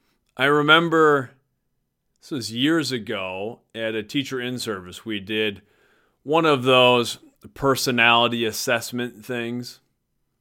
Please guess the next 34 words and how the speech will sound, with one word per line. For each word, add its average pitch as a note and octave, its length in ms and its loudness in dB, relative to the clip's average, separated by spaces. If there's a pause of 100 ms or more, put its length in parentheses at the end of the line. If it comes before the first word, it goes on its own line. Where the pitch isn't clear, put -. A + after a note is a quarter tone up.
(280)
It, F#3 80 -4
it F#3+ 160 2
was D#3+ 160 2
a D#3 60 -4
pretty G3 280 4
good C#3 380 4
activity. B2 540 2
There's C3 320 2 (1120)
a C#3+ 120 0
lot E3 320 8
of D3 80 4
these C3+ 180 0
different B2 340 0
things A#2 300 -4
where A#2 100 -4
you A2+ 280 -6 (680)
answer C3 340 -4
questions A#2+ 480 0
or A2+ 80 -10
do A#2 180 -2
activities, G#2+ 580 -4
and A2 80 -8
then A2 80 -6
it G#2+ 120 -6
assigns C3 560 0
you B2 340 -4 (580)
a D#3 140 0
color G2 560 -2
or F#2 180 -10
it G#2+ 80 -6
assigns B2 600 -4
you B2 260 -2
a A#2+ 340 0
personality A#2+ 1300 -2